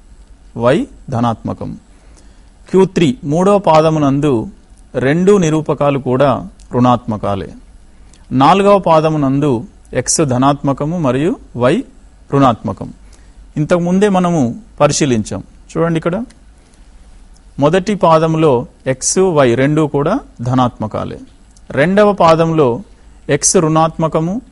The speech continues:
మరియు వై ధనాత్మకం. మూడవ పాదంలో ఎక్స్ మరియు వై రెండూ కూడా రుణాత్మకాలే.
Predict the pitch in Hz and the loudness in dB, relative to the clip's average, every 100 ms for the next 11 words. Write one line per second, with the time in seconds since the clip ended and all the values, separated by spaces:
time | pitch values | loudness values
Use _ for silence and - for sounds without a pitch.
0 | - 131 135 131 120 147 254 - - 131 | -6 -2 0 -2 0 -2 -2 -8 -10 -4
1 | 117 107 - 101 98 107 - - - 143 | -4 -4 -8 -12 -12 -14 -18 -20 -6 -2
2 | 196 208 196 226 170 165 165 147 131 - | 2 2 2 2 2 2 0 0 -2 -10
3 | - - 139 139 - 220 208 165 156 156 | -20 -8 -6 -4 -2 0 0 0 2 0
4 | 131 120 104 78 135 160 170 160 147 156 | 2 2 0 -2 0 0 0 0 0 0
5 | 120 - - - 170 117 - 107 104 104 | 0 -6 -12 -2 0 0 -2 -8 -8 -12